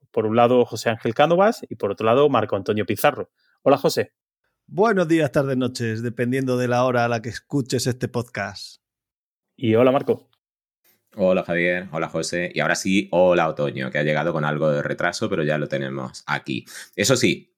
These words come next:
Speaker 3: es otoño en España, en el hemisferio norte, pero primavera en el sur,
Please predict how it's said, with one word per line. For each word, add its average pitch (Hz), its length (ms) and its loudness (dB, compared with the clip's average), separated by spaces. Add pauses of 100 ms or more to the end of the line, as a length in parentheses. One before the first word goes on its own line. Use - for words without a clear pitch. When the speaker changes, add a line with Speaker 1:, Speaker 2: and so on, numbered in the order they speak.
Speaker 3:
es 90 160 -2
otoño 117 400 4
en 110 80 0
España, 107 480 -2
en 127 80 -2
el 90 80 0
hemisferio 82 460 0
norte, 113 600 0
pero 123 440 4
primavera 78 420 2
en 78 80 -2
el 78 80 -2
sur, 71 320 -4